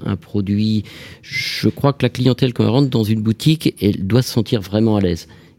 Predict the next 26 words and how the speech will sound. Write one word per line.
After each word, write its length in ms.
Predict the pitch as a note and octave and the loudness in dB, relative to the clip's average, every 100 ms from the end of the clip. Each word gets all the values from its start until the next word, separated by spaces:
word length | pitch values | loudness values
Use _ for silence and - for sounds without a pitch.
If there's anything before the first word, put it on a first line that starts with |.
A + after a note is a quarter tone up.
| - | -2
Et 120 | F#2 | -2
ça, 260 | - D3 C#3 | 0 -2 -2
pour 460 | - - A#2 G#2 | -6 -4 0 2
nous, 340 | A2+ C#3 E3 D3 | 4 4 2 0
c'est 420 | - A2+ A2+ A2 | -4 -2 0 0
un, 240 | F#2+ F2+ - | 0 -2 -2
un 100 | G#2 | 0
gage 240 | C3 A#2+ | 2 2
de 80 | A#2 | 2
qualité. 560 | A#2 B2 B2 - G2 F2+ - - - - G2 | 2 2 2 2 0 0 -10 -18 -12 -6 0
C'est 160 | - | 2
un 60 | G#2+ | 4
gage 220 | C3 B2 | 4 4
de 80 | A#2+ | 2
qualité 540 | B2 A#2 A2+ - C3 | 2 2 2 2 2
quand 180 | - A2 | 2 2
on, 300 | G#2 G#2 F#2 | 4 2 2
on 80 | F#2+ | 0
se 160 | - G#2 | 0 0
sent 160 | A2 | 2
bien 200 | G#2 A#2 | 2 2
dans 100 | A2 | 2
une 160 | G2 G#2 | 0 0
boutique 340 | G#2 - F3+ | 0 0 -2
parce 160 | - F#2+ | -4 -4
que 200 | - | -2